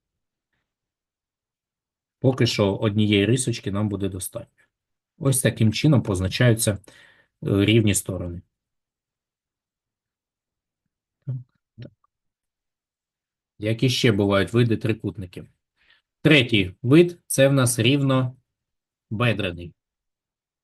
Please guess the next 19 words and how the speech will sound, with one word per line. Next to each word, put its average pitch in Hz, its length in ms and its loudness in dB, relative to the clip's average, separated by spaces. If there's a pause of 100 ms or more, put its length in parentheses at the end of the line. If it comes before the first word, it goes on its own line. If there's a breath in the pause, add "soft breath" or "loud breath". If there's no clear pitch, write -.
(420)
У 208 200 2
рівнобедреного 143 880 4
трикутника 127 760 -4
дві 120 280 2
сторони 117 520 0
рівні. 87 460 -4 (1300)
Дві 104 280 -8
сторони 104 480 -2
рівні. 85 440 -4 (1300)
Далі, 95 520 2 (260)
як 180 300 2
він 147 140 4
має 135 220 6
виглядати? 110 640 0 (560)
Зараз 95 400 -4
ми 104 140 0
побудуємо, 139 840 2 (420)
потім 113 300 -8
допишете. - 560 -12